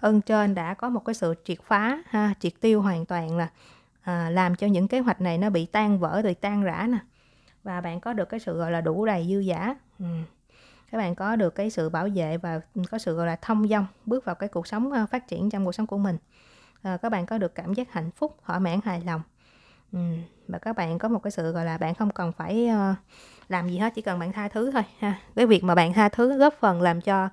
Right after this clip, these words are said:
cuộc sống của bạn nó thay đổi tốt hơn, và những người này họ mau chóng có được những cái bài học riêng cho bản thân mình. Ừ. Đó,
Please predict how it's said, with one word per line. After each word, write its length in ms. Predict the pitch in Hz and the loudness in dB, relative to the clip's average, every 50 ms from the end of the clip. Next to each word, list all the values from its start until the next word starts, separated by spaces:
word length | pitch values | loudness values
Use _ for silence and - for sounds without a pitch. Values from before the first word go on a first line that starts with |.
| _ _ _ - - - - _ _ _ | _ _ _ -20 -20 -20 -20 _ _ _
cuộc 160 | - 175 180 | -6 -4 -2
sống 140 | - 226 240 | 0 0 0
của 100 | 233 220 | 2 2
bạn 160 | 214 185 170 | 2 2 2
nó 100 | 190 226 | 2 0
thay 160 | 220 226 202 190 | 0 0 0 0
đổi 160 | 165 165 180 | 0 0 0
tốt 180 | - 254 262 - | 0 -2 -4 -2
hơn, 320 | - - 220 214 208 202 190 | 0 2 2 2 2 2 0
và 100 | 180 170 | 0 0
những 180 | 160 175 190 | 0 0 0
người 180 | 214 202 180 175 | 2 2 2 2
này 120 | 170 165 - | 0 -2 -2
họ 140 | - 160 165 | -6 -6 -4
mau 440 | 175 185 190 185 180 208 214 214 202 | -4 -2 -2 0 2 4 4 4 4
chóng 220 | - 208 226 262 | 2 0 0 0
có 140 | - 262 233 | 0 0 0
được 120 | 202 170 | 0 0
những 140 | 170 170 196 | 0 0 0
cái 60 | 208 | 0
bài 140 | 196 180 170 - | 2 0 0 -2
học 100 | 165 - - - | -4 -8 -2 2
riêng 260 | 220 226 220 208 202 | 4 6 6 6 4
cho 160 | - - 202 | 0 -2 -4
bản 120 | 185 190 202 | -4 -2 -2
thân 220 | 214 196 185 180 | -2 -2 -2 -4
mình. 100 | 175 160 - _ _ _ _ _ _ _ _ _ _ - | -4 -6 -8 _ _ _ _ _ _ _ _ _ _ -14
Ừ. 60 | 185 180 175 165 170 - _ _ _ _ _ _ _ _ _ _ _ _ _ _ _ _ _ _ _ _ _ _ _ _ _ _ _ _ _ _ _ _ _ _ _ _ _ _ _ _ _ _ _ _ _ _ _ _ _ _ _ _ _ _ _ _ _ _ _ - - _ _ _ _ _ - | -12 -12 -10 -12 -12 -16 _ _ _ _ _ _ _ _ _ _ _ _ _ _ _ _ _ _ _ _ _ _ _ _ _ _ _ _ _ _ _ _ _ _ _ _ _ _ _ _ _ _ _ _ _ _ _ _ _ _ _ _ _ _ _ _ _ _ _ -20 -20 _ _ _ _ _ -2
Đó, 200 | 226 226 254 294 | 2 2 2 2